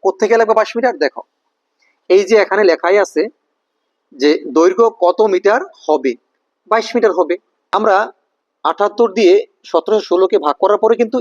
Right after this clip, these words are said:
এই বাইশই পেয়েছি, বাইশ মিটার। এই অঙ্কগুলোর মধ্যে সবচেয়ে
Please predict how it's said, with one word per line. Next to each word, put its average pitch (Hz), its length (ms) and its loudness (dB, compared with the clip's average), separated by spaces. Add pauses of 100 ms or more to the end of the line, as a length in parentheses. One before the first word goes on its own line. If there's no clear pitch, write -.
এই 202 100 4
বাইশই 202 280 -2
পেয়েছি, - 280 -4 (500)
বাইশ 165 380 0 (460)
মিটার। 160 340 0 (540)
এই 233 200 2
অঙ্কগুলোর 247 500 2
মধ্যে 240 180 -6
সবচেয়ে 226 240 -8